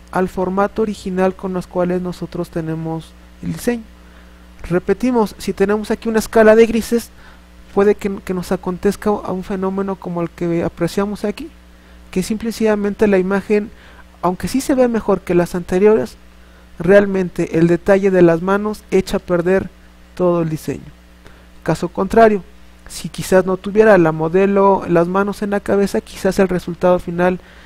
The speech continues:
sí sería adecuado y sí podríamos llegar a algo que les comenté desde un inicio. Algo similar a esto que tenemos aquí y que nuestro equipo láser lo puede interpretar.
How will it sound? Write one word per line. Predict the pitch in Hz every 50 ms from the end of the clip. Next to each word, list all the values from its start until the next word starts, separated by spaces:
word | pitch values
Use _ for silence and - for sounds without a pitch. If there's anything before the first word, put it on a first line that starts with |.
| - - -
sí | - - 226
sería | 233 - - 247 214 208 202
adecuado | 190 185 185 - 202 196 196 208 214 220 247 - - - - - - -
y | - 165
sí | - 214 202
podríamos | - - 214 208 208 208 208 202 202 202 202 196 180
llegar | 175 175 160 180 185 196 196 - - -
a | 165 175
algo | 180 175 202 196
que | 180 - 180
les | 170 160 156
comenté | - - 165 160 160 160 160 160 - 190 190 190 220 196 - - - - - - - - -
desde | - 160 165 160 175
un | 180 180 180 175
inicio. | 170 170 165 160 156 - - - - - - - - - - - - - - - - - - - - - - - - - - - - - - - - - - - - - - - - - - - - - - - - - - - - -
Algo | - 180 190 202 196 208
similar | 190 - 190 175 170 165 165 180 196 214 220 - - - - - - - - - - - - - - -
a | - 165 175
esto | 185 - - 208
que | - - 180
tenemos | - 170 175 180 180 185 180 - -
aquí | 170 - - 208 220 233 - - - - - - - - - -
y | 170
que | - 170
nuestro | 165 165 160 - 170 170
equipo | - - 175 - - 180
láser | 170 175 165 - 175 165
lo | 160 151
puede | - - 165 160
interpretar. | 151 143 - 143 - - - 98 - - -